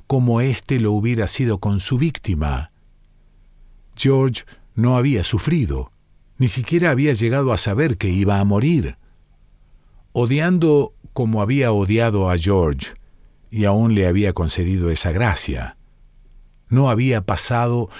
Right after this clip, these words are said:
ni un segundo siquiera, ni una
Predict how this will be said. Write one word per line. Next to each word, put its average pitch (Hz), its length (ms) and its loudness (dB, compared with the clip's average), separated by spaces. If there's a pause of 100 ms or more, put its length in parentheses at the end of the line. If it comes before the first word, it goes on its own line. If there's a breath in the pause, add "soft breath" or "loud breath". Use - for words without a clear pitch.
(140)
ni 127 100 0
un 165 140 2
segundo 151 480 0
siquiera, 101 800 -2
ni 113 180 0
una 165 340 0